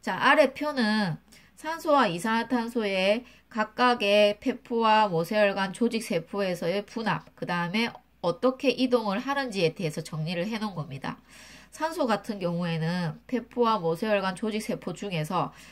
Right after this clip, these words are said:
폐포에 가장, 가장 많고 그 다음에 모세혈관, 그 다음에 조직세포 순으로 이렇게 기체의 분압이 높다.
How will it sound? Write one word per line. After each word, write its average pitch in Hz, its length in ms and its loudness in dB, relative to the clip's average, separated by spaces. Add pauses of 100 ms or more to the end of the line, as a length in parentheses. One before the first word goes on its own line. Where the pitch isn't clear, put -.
(160)
폐포에 294 500 0
가장, 202 560 0 (200)
가장 202 320 -4
많고 233 640 4 (200)
그 - 120 -8
다음에 220 520 2
모세혈관, 180 760 2 (360)
그 - 100 -12
다음에 233 500 2
조직세포 220 720 -4 (920)
순으로 208 600 6
이렇게 160 420 -2
기체의 165 480 -4
분압이 170 400 -4
높다. 143 640 -4